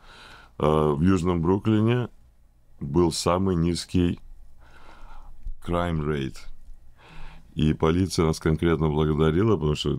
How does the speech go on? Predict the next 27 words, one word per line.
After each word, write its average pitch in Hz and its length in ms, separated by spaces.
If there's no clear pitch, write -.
все - 200
участвовали, 76 600
ребята, 71 340
в 76 60
этом. 98 300
Мы 80 100
патрулировали 76 840
огромный 76 760
район. 82 560
Кстати, 82 340
простые 85 500
люди 87 240
на 85 100
машинах 80 440
к - 40
нам 73 180
подключились. 92 840
И 80 580
crime 92 500
был 78 200
самый 82 460
низкий 95 420
за 78 160
восемьдесят 76 680
лет. 71 280
On 76 200
record. - 480